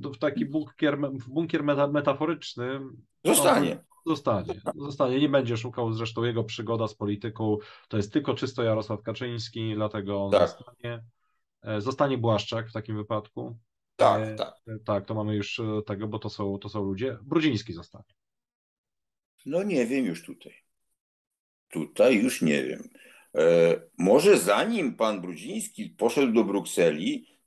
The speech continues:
Speaker 2: to wtedy by i został. I tam komuniści
Speaker 1: No ale
Speaker 2: i
Speaker 1: wiesz,
Speaker 2: zło-
Speaker 1: o-, no ale wiesz, jego problem polega na tym, że on i tak politycznie nie istnieje. To jest taki typowy gracz, e, drugiej linii, e, który, mm, taki trochę Schetyna,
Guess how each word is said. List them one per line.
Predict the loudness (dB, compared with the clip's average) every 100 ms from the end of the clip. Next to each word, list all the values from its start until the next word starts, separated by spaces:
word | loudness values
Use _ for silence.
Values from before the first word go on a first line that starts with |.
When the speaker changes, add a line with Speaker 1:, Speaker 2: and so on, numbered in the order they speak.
| 2
Speaker 2:
to | 2
wtedy | 2 0 2 2
by | 4 4
i | 6
został. | 8 8 6 2 2
I | 0
tam | 0 0 0
komuniści | 2 2 2 -2 -4 -8 -2
Speaker 1:
No | 2
ale | 2 4
Speaker 2:
i |
Speaker 1:
wiesz, | 6 4 2
Speaker 2:
zło- | -10
Speaker 1:
o-, | -14 -16 -20 -8
no | -2
ale | 2
wiesz, | 2 2
jego | 0 2
problem | 2 2 2
polega | 2 2
na | 0
tym, | 0
że | 0
on | 0
i | 2
tak | 0 2
politycznie | -2 0 -4 -4 -2
nie | 0 0
istnieje. | -2 -6 -4 -2 0
To | 0
jest | 0
taki | -2 -2
typowy | -2 2 4 4
gracz, | 6 6 6 0 -8 _ _ _ -20 -18 -6
e, | -2 0
drugiej | 0 4 4
linii, | 4 2 0 -2 -6 -14 _ _ _ _ _ _ _ _ _ _ _ _ _ _ _ _ -12
e, | -2 0 0
który, | -2 -2 2 4 6 4 0 -6 -12
mm, | -8 -8 -8 -14 _ _ _ -20 _ -2
taki | 0 2
trochę | 4 4 4
Schetyna, | 4 2 2 4 4 6 8 8 6